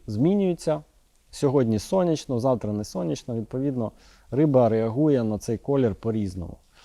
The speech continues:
Тому їх треба мати не одну баночку, так скажемо, і не лінуватися їх перебирати.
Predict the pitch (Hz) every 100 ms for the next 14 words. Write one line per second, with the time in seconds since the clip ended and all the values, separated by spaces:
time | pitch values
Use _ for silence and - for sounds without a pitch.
0 | - - - 127 147 135 - 123 117 120
1 | 113 - 98 - _ - 127 151 139 147
2 | 135 151 165 143 - 104 117 - - 107
3 | 95 95 - - - - - - - -
4 | - - _ - - - 123 147 151 131
5 | 117 113 127 135 - 110 104 120 107 95
6 | 90 92